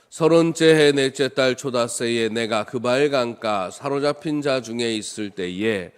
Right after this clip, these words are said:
하늘이 열리며 하나님의 모습이 내게 보이니.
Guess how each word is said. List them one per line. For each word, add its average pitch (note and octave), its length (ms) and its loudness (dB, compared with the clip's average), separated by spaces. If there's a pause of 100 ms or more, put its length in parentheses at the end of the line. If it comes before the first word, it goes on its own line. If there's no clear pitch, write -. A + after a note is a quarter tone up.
(220)
하늘이 F#3 520 0
열리며 A#2 720 0 (220)
하나님의 A#2 680 0
모습이 C3+ 600 -2
내게 G#2 440 0
보이니. F2+ 960 -4